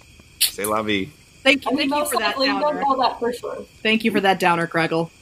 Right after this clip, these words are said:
Speaker 1: We saw a red-haired orc body.
Speaker 3: We have
Speaker 2: Now
Speaker 3: seen many a red-haired orc, actually.
Speaker 1: Well, we saw a
Speaker 3: We
Speaker 1: dead
Speaker 3: saw a whole colony of them.
Speaker 1: We, we saw a dead one, though. I know that.
Speaker 2: All right, stop, stop delaying the inevitable. Pl-, uh,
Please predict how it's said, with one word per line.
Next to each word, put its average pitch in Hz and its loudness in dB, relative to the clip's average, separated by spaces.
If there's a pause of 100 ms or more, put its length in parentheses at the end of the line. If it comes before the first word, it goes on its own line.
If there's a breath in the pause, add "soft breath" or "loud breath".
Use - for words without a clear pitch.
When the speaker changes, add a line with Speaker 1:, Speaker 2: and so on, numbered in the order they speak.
(140)
Speaker 1:
We 175 2
saw 294 4
a 214 6
red-haired 208 4
orc 190 -2
body. 92 2 (680)
Speaker 3:
We 269 2
have 233 6
Speaker 2:
Now 240 4
Speaker 3:
seen 311 4
many 359 4
a 311 4
red-haired 208 2
orc, 160 2
actually. 170 0 (680)
Speaker 1:
Well, 117 -10
we 123 -6
saw 147 0
a - 2
Speaker 3:
We 285 4
Speaker 1:
dead 269 2
Speaker 3:
saw - 6
a 277 6
whole 311 6
colony 311 6
of 170 -4
them. 170 0 (100)
Speaker 1:
We, 131 -6 (1500)
we 123 4
saw 101 6
a 95 6
dead 95 8
one, 85 -2
though. 82 -4
I 95 0
know 95 2
that. - -2
Speaker 2:
All 262 6
right, 254 4
stop, 381 2
stop 339 2
delaying 254 2
the 208 2
inevitable. 170 0
Pl-, 247 0
uh, 208 -4